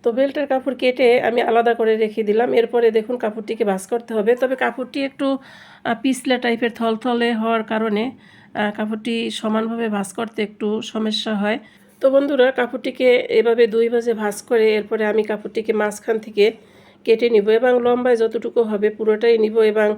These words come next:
আহ, বহরে যা আছে ওই কাপড় বহর অনুযায়ী আমি কিন্তু ঘের নিয়ে নিব। এখান থেকে আর কোনো কাপড় কাটাকাটি হবে না, শুধু, শুধু মাঝখান থেকে কেটে কাপড়টিকে দুই ভাগে ভাগ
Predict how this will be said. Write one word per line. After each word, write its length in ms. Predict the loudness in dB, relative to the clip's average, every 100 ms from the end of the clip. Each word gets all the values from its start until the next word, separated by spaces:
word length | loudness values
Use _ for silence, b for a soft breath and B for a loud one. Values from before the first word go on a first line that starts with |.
| -6 B B B -2
আহ, 140 | -2
বহরে 400 | 0 -2 2 2
যা 240 | 4 2
আছে 300 | 2 2 0
ওই 240 | 2 2 2
কাপড় 640 | 0 -2 0 0 0 -6
বহর 420 | -4 -2 0 2
অনুযায়ী 400 | 2 2 4 4
আমি 160 | 2 0
কিন্তু 300 | -4 -2 -2
ঘের 300 | 2 2 2
নিয়ে 200 | 4 4
নিব। 260 | 4 0 -4 B B B B
এখান 240 | -4 -2 -2
থেকে 260 | -2 2
আর 140 | 2 0
কোনো 240 | 0 0
কাপড় 340 | 0 -4 -4 -4
কাটাকাটি 460 | -2 -2 -2 -4
হবে 280 | -4 -2 0
না, 120 | 0
শুধু, 420 | -2 -2 -2 -2 B B B B B B B B B B -10
শুধু 240 | -6 -2
মাঝখান 440 | -2 -4 -6 -6
থেকে 400 | -4 -4 0 -2
কেটে 300 | -2 -4 -4
কাপড়টিকে 540 | -4 -6 -6 -8 -6 -2
দুই 220 | 0 0
ভাগে 220 | -2 -2
ভাগ 180 | -2